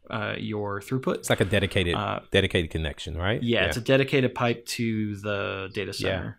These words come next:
Speaker 2: yeah.
Speaker 1: Um, you need to know what the data center is, and there's some money attached to
Speaker 2: Yeah.
Speaker 1: that. So, uh, if you, if that's not something you wanna do,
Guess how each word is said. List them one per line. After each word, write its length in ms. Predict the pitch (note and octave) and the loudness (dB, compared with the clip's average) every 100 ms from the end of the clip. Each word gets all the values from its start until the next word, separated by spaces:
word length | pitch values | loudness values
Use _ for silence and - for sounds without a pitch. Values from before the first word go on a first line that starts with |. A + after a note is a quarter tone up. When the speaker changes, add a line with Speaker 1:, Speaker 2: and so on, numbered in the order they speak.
| - | -10
Speaker 2:
yeah. 300 | - G#2 G2 | -6 -4 -4
Speaker 1:
Um, 200 | G2+ - B2+ | -6 -8 0
you 120 | A#2+ | 4
need 140 | A#2+ | 4
to 80 | A2+ | 4
know 160 | A2+ A2 | 4 6
what 220 | A#2+ B2+ | 4 4
the 80 | A#2 | 2
data 220 | A#2+ A#2 | 2 2
center 280 | B2+ A2 G#2+ | 0 -2 -2
is, 280 | G#2 G#2 - | -2 -4 -4
and 380 | G2+ G2+ G#2 | -6 -6 -6
there's 200 | G#2 G2+ | -6 -6
some 480 | - A#2 G#2 G2+ G2 G2+ | -6 -4 -4 -6 -10 -8
money 420 | G2+ G2 G2 G2+ - | -8 -8 -10 -12 -14
attached 460 | - - - - | -8 -6 -6 -8
to 80 | - | -6
Speaker 2:
Yeah. 60 | G2 - | -4 -4
Speaker 1:
that. 100 | - | -4
So, 260 | A2+ G#2 - - - - | -2 -2 -6 -20 -18 0
uh, 220 | A2+ G#2+ - | 4 4 2
if 160 | - | 0
you, 80 | B2 | 0
if 120 | C3 | 2
that's 200 | C3 A#2+ C#3 | 2 2 2
not 140 | B2+ | 2
something 340 | C#3 B2 B2 A#2+ | 2 2 4 4
you 80 | |
wanna 180 | A2+ G#2+ | 2 0
do, 400 | G#2+ B2+ B2+ B2+ | 2 4 4 2